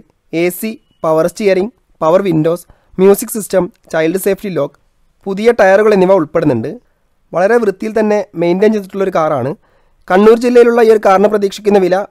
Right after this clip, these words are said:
ഒരു ലക്ഷത്തി ഇരുപത്തയ്യായിരം രൂപയാണ്. താല്പര്യമുള്ളവർക്ക് contact ചെയ്യാവുന്നതാണ്. മാരുതി സുസുക്കിയുടെ സ്വിഫ്റ്റ് പരിചയപ്പെടാം.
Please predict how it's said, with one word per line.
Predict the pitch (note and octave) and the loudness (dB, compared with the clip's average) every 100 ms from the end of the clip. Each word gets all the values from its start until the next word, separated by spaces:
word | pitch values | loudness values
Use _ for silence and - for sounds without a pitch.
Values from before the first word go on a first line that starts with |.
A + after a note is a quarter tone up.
| _ E3 | _ -6
ഒരു | F#3 | -4
ലക്ഷത്തി | G3+ G3+ A3 G3 | -4 -4 -8 -8
ഇരുപത്തയ്യായിരം | F3+ F3 F3+ G3 G#3+ G3+ | -4 -2 0 4 4 4
രൂപയാണ്. | F3 F3 D#3+ - _ - | 2 2 2 -2 _ -6
താല്പര്യമുള്ളവർക്ക് | E3 F#3 G3+ G3 F#3 G3+ G3+ | -4 -2 2 4 4 2 2
contact | E3+ F3 F3 | 2 2 -2
ചെയ്യാവുന്നതാണ്. | D#3 C#3 C3 G2+ - _ _ _ _ _ _ _ _ _ _ - | -2 -2 -2 -6 -12 _ _ _ _ _ _ _ _ _ _ -4
മാരുതി | E3 F3+ F#3+ G#3 | 0 0 0 -6
സുസുക്കിയുടെ | G#3+ G3+ G3+ F#3+ F#3 F3+ - | -8 -8 -2 0 0 -4 -8
സ്വിഫ്റ്റ് | E3 D3 - F3 | -8 -6 -4 -2
പരിചയപ്പെടാം. | C#3+ C3+ B2+ B2 | -2 -4 -4 -6